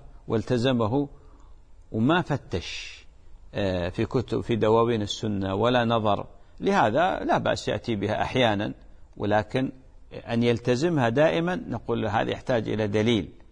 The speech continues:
بارك الله فيك وفيهم. آه،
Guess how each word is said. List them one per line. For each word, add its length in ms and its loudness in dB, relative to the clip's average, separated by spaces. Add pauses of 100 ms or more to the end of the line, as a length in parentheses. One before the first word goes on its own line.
(180)
بارك 340 2
الله 420 2
فيك 400 -6
وفيهم. 460 0 (4000)
آه، 1200 0